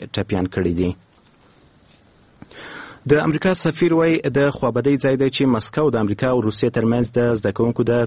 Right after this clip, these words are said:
تبادلې پروګرام، چې له دوو لسیزو دوام لري، لغوه کړ. په روسیې کې د امریکا سفیر جان ټفټ وایي، مسکو د دوی سفارت ته پرون خبر ورکړی چې د زده کوونکو د تبادلې له راتلونکي پروګرام څخه لاس په سر کیږي. د امریکا سفیر یادونه وکړه چې د راتلونکو مشرانو د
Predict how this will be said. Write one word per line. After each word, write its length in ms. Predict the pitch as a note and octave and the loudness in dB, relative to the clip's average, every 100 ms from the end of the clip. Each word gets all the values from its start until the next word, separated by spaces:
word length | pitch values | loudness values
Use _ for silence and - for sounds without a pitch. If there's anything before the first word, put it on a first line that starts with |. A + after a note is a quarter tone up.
| - | -2
تبادلې 420 | G2 G2 A2 A#2+ | -2 0 0 0
پروګرام، 320 | G2 A2 A#2+ B2+ | -2 -2 0 0
چې 60 | C#3 C3 | 0 2
له 140 | A#2 | 2
دوو 160 | B2 C3 | 2 2
لسیزو 340 | G#2 - A2 G#2+ | 0 0 -2 0
دوام 220 | G2 A2+ B2 | 0 2 2
لري، 160 | B2+ C3+ - | 2 0 0
لغوه 400 | G2+ F#2+ G2 F2+ | 0 0 -2 -2
کړ. 140 | F#2+ F#2+ - - - - | 0 -2 -4 -20 -8 0
په 180 | A2 G#2+ | 0 2
روسیې 220 | G#2+ - A2+ | 0 0 0
کې 100 | A#2 | 0
د 80 | G#2+ | 0
امریکا 220 | G2+ A2+ | 0 -2
سفیر 260 | A2 - A#2+ A2 | -2 -2 0 0
جان 160 | A2 | -2
ټفټ 400 | A2 C#3 C3+ - | 0 -2 -2 0
وایي، 160 | C3 C3+ C3+ _ - A#2 | 2 2 -2 _ -2 0
مسکو 280 | A#2 - C#3+ C#3 | 0 0 2 2
د 40 | C3+ C3+ A2 G2+ | 2 0 -2 0
دوی 160 | B2+ B2 | 0 0
سفارت 400 | A2 - A2+ B2+ | -2 -2 -2 -2
ته 100 | G2 - | -4 0
پرون 180 | A#2 - | 0 0
خبر 220 | G2+ A#2 | 0 0
ورکړی 340 | C3+ - C3+ C3+ | 0 0 0 2
چې 80 | D3+ D3+ - - - | 0 0 -6 -12 -2
د 140 | C3+ | 0
زده 100 | B2 A#2 | 0 0
کوونکو 260 | B2+ B2 A#2+ | 0 0 0
د 100 | B2 A#2 | 0 0
تبادلې 420 | G#2 F#2+ G#2+ B2+ | -2 0 2 2
له 80 | B2 B2 | 2 2
راتلونکي 400 | A2 - B2 B2 - | 0 0 -2 -2 -2
پروګرام 320 | G2 A2 A#2 A#2+ | -2 0 -2 -4
څخه 200 | - B2 G#2 | 0 2 2
لاس 160 | F#2+ - | 0 -2
په 100 | G#2 | -2
سر 120 | G#2+ - | -2 -2
کیږي. 280 | F#2 F#2 F2+ - - - - | 0 0 -2 -4 -16 -18 -6
د 100 | A#2 | -2
امریکا 240 | A2+ A2 A#2 | 0 0 -2
سفیر 240 | A#2 B2 A2+ | 0 0 0
یادونه 300 | G#2+ A2 A#2 | 2 2 2
وکړه 260 | A2+ A#2 A2+ | 0 0 0
چې 160 | B2+ A2+ | 0 0
د 100 | G#2 | 0
راتلونکو 380 | G2+ A#2 A2+ A2+ | 0 -2 0 -2
مشرانو 420 | G2+ - A2+ A2+ | 0 0 0 0
د 120 | A#2 | 0